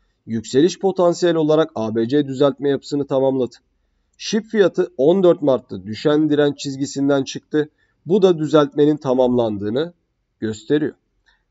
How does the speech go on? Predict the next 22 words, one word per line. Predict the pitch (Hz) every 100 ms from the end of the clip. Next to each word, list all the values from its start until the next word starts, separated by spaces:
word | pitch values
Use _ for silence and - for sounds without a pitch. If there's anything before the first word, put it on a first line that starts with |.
| _ -
Ancak | 156 220 214 208 135
E | 131
R | 139
C | 147
yirmi | 180 170 180 180
token'ı | 147 - 110
sonraki | - 160 180 165 - 117
yirmi | 110 110 127
dört | 170 175
saat | 180 160 165
içinde | - 156 147 151 - _ _ -
düştü | 127 - - 202
ve | 180 196 _ _
çıkış | - 123 220 214
seviyesinin | - 196 185 185 - 190 185
altına | 170 160 180 175
düştü. | 143 113 - - _ _ _
Ayrıca | 117 160 220 190 156
günlük | 127 127 170 185
R | 165 156
S | 175
I | 185